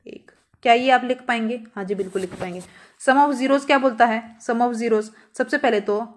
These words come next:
सिंपल इनको प्लस कर लो ना भाई, सिंपल क्या करना है? इनको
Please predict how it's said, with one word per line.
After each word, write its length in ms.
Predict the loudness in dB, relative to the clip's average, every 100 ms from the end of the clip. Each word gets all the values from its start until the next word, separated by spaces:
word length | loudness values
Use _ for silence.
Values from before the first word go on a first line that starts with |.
| _
सिंपल 400 | -10 -6 -2 -4 -6 -10
इनको 220 | -6 -6
प्लस 260 | 0 0 0
कर 140 | -4
लो 140 | -2 -4
ना 120 | -2
भाई, 260 | -4 -4 -8 -16 -8
सिंपल 260 | -6 -2
क्या 160 | 0 2
करना 240 | 2 0
है? 100 | -2
इनको 240 | -4 -6